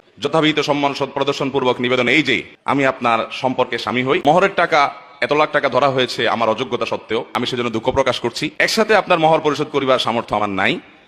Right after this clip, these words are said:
অতএব আমি কিস্তিতে আপনার মহর পরিশোধ করিতে ইচ্ছুক, বিধায় আমার দরখাস্ত মঞ্জুর করিয়া বাধিত করিবেন। বিনীত নিবেদক, আপনার অধম স্বামী।" এরকম দরখাস্ত বউয়ের কাছে লিখে,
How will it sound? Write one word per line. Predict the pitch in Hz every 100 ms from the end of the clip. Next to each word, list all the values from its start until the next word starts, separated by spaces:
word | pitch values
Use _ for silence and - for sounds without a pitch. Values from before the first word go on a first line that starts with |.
| _ _ -
অতএব | 107 123 101 - - - _ _ _ -
আমি | 113
কিস্তিতে | 131 175 - 147 131
আপনার | 117 123 110
মহর | 107 104
পরিশোধ | 107 104 107
করিতে | - 104 95
ইচ্ছুক, | 92 - 196 - - _
বিধায় | 117 120 104 92
আমার | 107 107 101
দরখাস্ত | 104 101 110 -
মঞ্জুর | 104 98 95
করিয়া | 98 92
বাধিত | 90 90 95
করিবেন। | 92 87 92
বিনীত | 82 107 101
নিবেদক, | 104 113 101
আপনার | 98 95
অধম | 87 95
স্বামী।" | 82 80 73 - _ -
এরকম | 123 147 147
দরখাস্ত | 135 - 175 175
বউয়ের | 160 151
কাছে | 175 175
লিখে, | 151 139 151